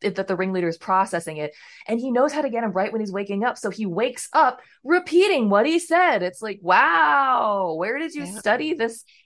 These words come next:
Speaker 1: art?
Speaker 2: Yeah. So, I mean, we are, you know, this is, this is a,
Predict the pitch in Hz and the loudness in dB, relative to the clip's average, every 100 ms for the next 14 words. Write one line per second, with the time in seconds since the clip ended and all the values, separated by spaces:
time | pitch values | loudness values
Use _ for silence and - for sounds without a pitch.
0 | - - 269 262 123 - _ _ _ _ | -2 0 0 -2 -6 -8 _ _ _ _
1 | _ _ 220 311 180 180 - _ - 240 | _ _ 0 2 0 -2 -10 _ -4 2
2 | 233 226 214 _ - 233 254 247 254 277 | 2 2 0 _ -4 0 2 0 0 4
3 | 269 277 285 262 233 214 220 226 - - | 4 4 0 -4 -4 -4 -6 -8 -10 -8
4 | 220 233 202 202 185 | -6 -2 4 4 4